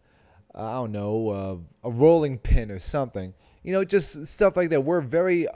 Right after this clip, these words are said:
open about what makes us weird and oddballs and outcasts. And that's kinda like where, at least for me, where I like to gather a lot of my confidence from. Like, I am a total open book.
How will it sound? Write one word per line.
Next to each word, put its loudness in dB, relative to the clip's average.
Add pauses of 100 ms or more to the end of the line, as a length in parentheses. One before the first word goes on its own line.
(120)
open -4 (600)
about -2 (1600)
what -2
makes -4
us -6
weird -2
and -8
oddballs -6
and -14
outcasts. -10 (160)
And -10
that's 0
kinda -4
like -4
where, -2 (280)
at -6
least -2
for -10
me, -6
where -2
I -6
like -6
to -8 (200)
gather -4
a -6
lot -4
of -6
my -8
confidence -10
from. -14
Like, -10
I -8
am -8
a -6 (140)
total -4
open -8
book. -8